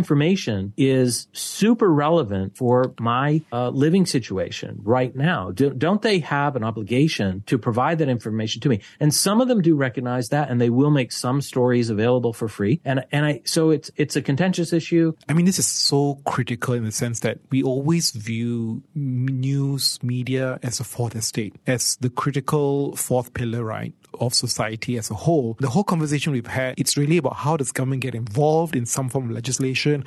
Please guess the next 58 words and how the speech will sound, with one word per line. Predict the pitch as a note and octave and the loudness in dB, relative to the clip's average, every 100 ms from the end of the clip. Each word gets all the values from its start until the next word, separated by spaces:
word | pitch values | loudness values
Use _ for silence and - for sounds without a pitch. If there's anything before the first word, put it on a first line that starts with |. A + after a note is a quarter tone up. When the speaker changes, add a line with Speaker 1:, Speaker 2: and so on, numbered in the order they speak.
| - | 0
Speaker 2:
or | D#3 | 2
do | D3+ | 4
you | F3 | 4
get | G3 - | 2 0
some | E3+ | -2
capitalist | D#3+ - E3 D#3+ F3+ F3+ E3 E3 D#3+ D3+ | -4 -2 -4 -2 0 2 4 2 2 0
like | B2+ A#2 | -2 -2
Jeff | D3 C3+ | -2 -2
Bezos | C3 C#3 C#3 C3 D3+ B2+ | -2 -2 0 0 0 0
buying | B2+ D3 C#3 | -2 0 -2
the | |
Washington | B2+ C#3 C3+ D3 D3+ C#3 | 0 0 0 0 0 0
Post, | D#3+ D#3 C#3+ - | 0 0 -2 0
Elon | D3 D3+ D3 | 2 4 2
Musk | C#3+ C3+ C3 | 0 0 -2
buying | C3+ C3+ | -2 -2
the | A#2 C#3 | -2 0
Town | C#3 | 0
Square | - D#3 C#3+ | 2 2 2
to | C#3+ | 0
kind | B2 C#3 | -2 -2
of | B2+ | -2
shape | - - E3+ F3 | -2 0 -2 0
the | - | -4
conversation | A#2 C3+ C#3 C3 B2+ A2+ C#3 | -2 -2 -2 -2 -2 -2 -2
per | A#2+ | -2
se? | - C#3+ C3 - - | -2 0 -2 -6 -2
But | F3 | 2
in | G#3 | 4
the | G3 | 4
end, | G3+ A3 | 2 2
you | F#3+ | 2
want | E3+ | 0
it | F3+ - | -2 0
independent. | D#3 D#3 D#3+ E3 G3 A3+ B2 A2 C3+ - | 0 0 -2 -2 0 0 0 -2 -8 -4
You | D3+ F#3+ | 2 2
want | E3+ | 4
it | G3 F#3+ | 0 -2
to | D3+ | -2
be | C3+ C3+ - | -2 -2 -2
able | D3 D#3+ F3+ | 0 2 0
to | F3+ B2+ | 0 -2
serve | - F#3+ F#3+ | 0 0 0
society | C#3 B2+ C3+ B2+ - B2+ | -2 -2 -2 -4 -2 0
well, | D3 E3 E3 | 2 2 0
but | B2 B2+ | -2 -2
still | - - C4 | -2 0 0
be | A#3+ D3+ | 2 0
self-sustaining. | - E3+ - A#2+ D3+ D#3 D#3+ | 0 -2 -2 -2 0 0 2
That | G3+ | 2
is | G3+ G#3 | 2 0
the | - C#3 | 0 0
central | B2+ C#3+ C#3 D#3+ | 0 -2 0 -2
challenge | - C3+ C#3 C#3+ | 0 -2 -2 -2
we | B2+ | -2
have, | C3+ C3+ | -2 -4
isn't | D3 | -2
it? | D#3+ | -2